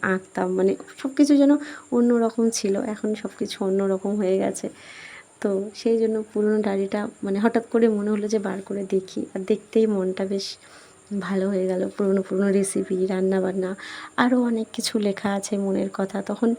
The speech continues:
যেটা মনে হতো সেটাই লিখে ফেলতাম। আরও ডায়েরি ছিল আমার কাছে, সেগুলো এখন আমার কাছে নেই, আছে হয়তো, আমার কাছে এখন নেই, এই একটাই আমার কাছে আছে। এটা আমার খুব পছন্দের একটা ডায়েরি। তো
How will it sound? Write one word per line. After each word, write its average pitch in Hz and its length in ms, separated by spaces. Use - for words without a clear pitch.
যেটা 226 260
মনে 220 240
হতো 220 240
সেটাই 208 340
লিখে 202 280
ফেলতাম। 190 400
আরও 208 240
ডায়েরি 202 460
ছিল 196 260
আমার 190 220
কাছে, - 280
সেগুলো 233 360
এখন 233 200
আমার 202 200
কাছে 208 280
নেই, 196 220
আছে 208 440
হয়তো, 208 460
আমার 202 220
কাছে 220 240
এখন 202 200
নেই, 233 300
এই 202 120
একটাই 196 360
আমার 190 200
কাছে 190 320
আছে। 196 280
এটা 190 180
আমার 190 160
খুব 262 320
পছন্দের 190 420
একটা 190 220
ডায়েরি। 185 360
তো 190 240